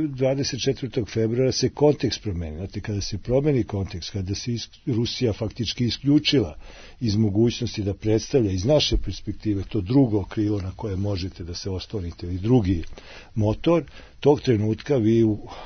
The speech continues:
u okruženju u kome jeste, jednostavno imate sasvim drugačiju situaciju i sada vam se predočava jedan sasvim drugačiji okvir. Taj okvir može da bude, e, mo-, znate,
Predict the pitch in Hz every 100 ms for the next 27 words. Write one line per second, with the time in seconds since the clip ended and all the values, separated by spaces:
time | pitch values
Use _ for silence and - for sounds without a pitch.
0 | - 101 90 - 98 104 104 101 87 -
1 | 95 90 82 80 - - 117 98 104 -
2 | - 117 120 113 - - - - 110 110
3 | 107 - 98 113 107 - 120 113 107 107
4 | - 117 - 101 107 110 - 113 - 127
5 | 139 127 117 - 131 127 - - - -
6 | - - - - - - 117 101 110 110
7 | 143 127 110 113 110 120 113 - 131 127
8 | 101 - - - - 110 107 104 113 107
9 | 113 95 78 - 92 - - - - 143
10 | 160 120 95 - - 98 - 95 92 87
11 | 113 92 73 80 78 98 98 - - -
12 | - - - 92 90 87 85 - - 85
13 | 123 139 113 - 101